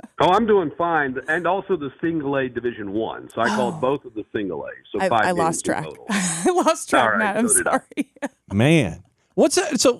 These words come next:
Speaker 3: before we get into the games, let me ask you, because of all of the games that you're prepping for during a championship weekend,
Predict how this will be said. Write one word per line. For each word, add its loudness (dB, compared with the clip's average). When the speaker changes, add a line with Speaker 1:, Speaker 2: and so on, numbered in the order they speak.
Speaker 3:
before 4
we 4
get 2
into 4
the 2
games, 2
let 4
me 2
ask 2
you, 4
because 2
of 2
all 4
of 2
the 4
games 2
that -2
you're 2
prepping 0
for 2
during 2
a 0
championship 2
weekend, 0